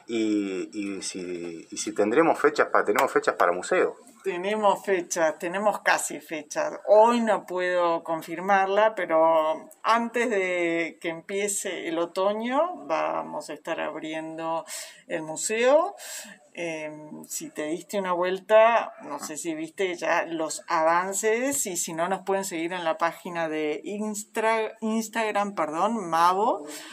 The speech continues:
Speaker 2: Ahí van a ver, eh, bueno, todas las cosas que están sucediendo dentro del museo, y próximamente, esta vez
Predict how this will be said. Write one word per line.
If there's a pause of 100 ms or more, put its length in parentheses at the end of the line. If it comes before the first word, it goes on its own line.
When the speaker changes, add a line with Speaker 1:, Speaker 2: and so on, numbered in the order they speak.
Speaker 2:
Ahí
van
a
ver,
eh,
bueno,
todas
las
cosas
que
están
sucediendo
dentro
del
museo,
y
próximamente,
esta
vez